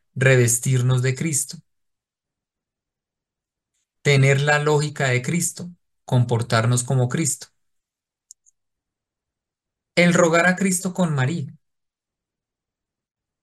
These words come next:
Es esa profunda oración que se debe hacer, recurrir a Él, pero de una manera correcta, porque nos dice la carta del apóstol Santiago,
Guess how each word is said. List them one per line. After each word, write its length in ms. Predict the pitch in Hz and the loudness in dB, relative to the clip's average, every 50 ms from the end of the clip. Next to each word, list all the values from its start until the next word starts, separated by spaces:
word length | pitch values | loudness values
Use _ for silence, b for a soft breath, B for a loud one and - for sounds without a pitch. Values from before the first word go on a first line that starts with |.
| _ _ _ _ - | _ _ _ _ -2
Es 260 | 165 170 175 175 190 | -2 0 0 2 0
esa 280 | 185 180 196 190 185 | 0 0 0 -2 -4
profunda 540 | - 170 156 127 - 143 135 131 131 139 151 | -2 -4 -4 -2 -2 0 2 2 2 2 2
oración 680 | 156 151 139 120 117 - 127 123 120 120 123 135 - - | 0 0 0 -2 -2 -2 -2 -2 -2 -2 -4 -6 -10 -8
que 140 | - 131 127 | -4 -4 -2
se 160 | 120 127 120 | 0 0 0
debe 260 | 113 113 113 113 120 | 0 0 0 0 0
hacer, 400 | 123 127 127 - 127 117 113 120 147 - _ _ _ | 0 -2 -2 -4 -4 -6 -6 -8 -12 -16 _ _ _
recurrir 600 | 131 127 123 123 - - 110 107 107 107 110 - _ | -2 -2 -2 -2 -4 -4 -2 -2 -2 -2 -4 -8 _
a 180 | - 135 127 127 | -2 0 2 2
Él, 340 | 127 123 110 110 123 131 - _ _ _ _ _ _ _ _ _ _ _ _ _ _ _ _ _ _ _ _ _ _ _ _ _ _ _ _ _ _ _ _ _ _ _ _ _ _ _ _ _ _ | 2 2 2 0 -2 -6 -8 _ _ _ _ _ _ _ _ _ _ _ _ _ _ _ _ _ _ _ _ _ _ _ _ _ _ _ _ _ _ _ _ _ _ _ _ _ _ _ _ _ _
pero 280 | - 147 143 139 139 135 | 2 4 4 4 4 4
de 100 | 127 127 | 4 2
una 160 | 135 143 151 | 2 0 0
manera 400 | 151 147 131 120 123 127 135 127 | -2 -2 -2 -2 -2 -4 -4 -4
correcta, 640 | - 131 123 120 147 156 156 - _ - 180 180 - _ _ _ _ _ _ _ _ _ _ - | -4 -2 -2 -2 -2 -4 -6 -8 _ -18 -18 -18 -20 _ _ _ _ _ _ _ _ _ _ -8
porque 240 | 135 123 - 131 120 | -8 -6 -4 -4 -2
nos 100 | 117 113 | -2 -2
dice 220 | 113 113 113 139 | -2 -4 -4 -2
la 160 | 135 135 123 | -2 -4 -2
carta 300 | - 123 113 107 - 135 | -2 -4 -4 -4 -4 -4
del 80 | 131 131 | -2 -2
apóstol 420 | 123 123 120 113 110 - 123 123 | -4 -4 -4 -6 -6 -4 -4 -4
Santiago, 640 | 117 123 127 120 113 120 143 139 123 104 110 107 | -2 0 0 0 0 0 -2 -2 -2 -4 -6 -10